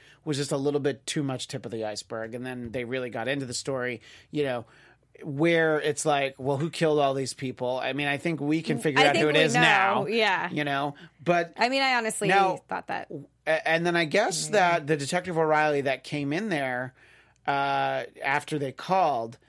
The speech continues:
Speaker 1: is the Mayhem one, while the other one was tied up. I'm not quite sure of the
Speaker 2: Ye-,
Speaker 1: timeline, but I
Speaker 2: I
Speaker 1: think
Speaker 2: think that also.
Speaker 1: Yeah, I think that's what it was. And I think she had already been there
Speaker 2: Mm-hmm.
Speaker 1: <laughs> killing everyone.
Speaker 2: And she came in and knew, so she was like, "Oh, crap, I gotta get these guys out of here and throw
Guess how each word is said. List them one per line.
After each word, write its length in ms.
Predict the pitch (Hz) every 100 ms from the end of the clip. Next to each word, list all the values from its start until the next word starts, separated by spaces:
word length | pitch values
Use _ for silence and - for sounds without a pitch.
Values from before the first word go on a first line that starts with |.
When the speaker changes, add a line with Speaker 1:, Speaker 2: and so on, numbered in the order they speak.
| _ _
Speaker 1:
is 200 | 160 156
the 60 | 127
Mayhem 420 | 143 208 165 139
one, 260 | 110 95 95
while 180 | 110 147
the 120 | 147 165
other 160 | 208
one 220 | 180 156
was 120 | 139 -
tied 320 | - 147 151
up. 140 | 139
I'm 80 | 160
not 160 | 208 226
quite 160 | 233
sure 140 | 233 220
of 60 |
the 60 | -
Speaker 2:
Ye-, 40 |
Speaker 1:
timeline, 300 | - 185 156
but 80 | 143
I 60 | 131
Speaker 2:
I 100 | 247
Speaker 1:
think 320 | 262 240 -
Speaker 2:
think 220 | - 247
that 160 | 233 190
also. 240 | 202 -
Speaker 1:
Yeah, 100 | 202 160
I 140 | 156
think 220 | 160 208
that's 200 | 180 156
what 120 | 156
it 80 | 135
was. 320 | 151 170 139
And 80 | 143
I 80 | 151
think 320 | 143 233 175 - _
she 220 | - 226
had 160 | 185 165
already 340 | 165 156 139
been 280 | 120 156 180
there 280 | 139 104 147 220
Speaker 2:
Mm-hmm. 360 | 254 262 233
Speaker 1:
<laughs> 20 |
killing 340 | 202 226 214 160
everyone. 540 | 135 110 101 104 117 113
Speaker 2:
And 140 | 233
she 160 | - 240
came 300 | 254 226 208
in 140 | 202
and 200 | 190 190
knew, 440 | 240 311 247 214 214
so 140 | -
she 140 | 208 220
was 100 | 202
like, 120 | 196
"Oh, 60 | 196
crap, 240 | - 196
I 60 | 185
gotta 120 | 180
get 80 | 180
these 140 | 180 165
guys 160 | 180
out 140 | 196 202
of 60 |
here 80 | 185
and 100 | 175
throw 280 | 185 165